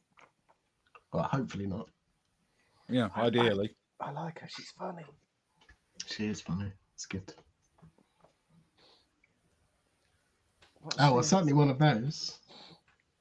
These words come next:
Speaker 2: A laser carbine? Yeah, we, we can do you one of those. And, uh, in actual fact, um,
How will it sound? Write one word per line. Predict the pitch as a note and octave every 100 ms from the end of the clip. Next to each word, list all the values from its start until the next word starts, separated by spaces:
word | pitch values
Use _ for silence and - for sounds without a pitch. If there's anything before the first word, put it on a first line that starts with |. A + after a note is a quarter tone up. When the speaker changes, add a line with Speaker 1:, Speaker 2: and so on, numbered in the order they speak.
| _ _ _ _ _ _ - _ _ _ _ _ - -
Speaker 2:
A |
laser | C#3 E3 D#3+
carbine? | D3 E3+ E3+ A3 A3+ - - - - _ _ _ _ _ _ _ -
Yeah, | A3 G3+
we, | G3+ G3+
we | G#3+
can | G#3 F#3+
do | D#3+
you | C#3
one | B2+
of | A#2
those. | A#2+ D3+ D#3+ - -
And, | D3+ D3 C#3+
uh, | C#3+ C#3+ C3 - - _ - -
in | C#3+
actual | D#3+ - C#3
fact, | - D3+ A2 B2 - - _ - - - - - - - - -
um, | A#2+ A#2+ A#2+ A#2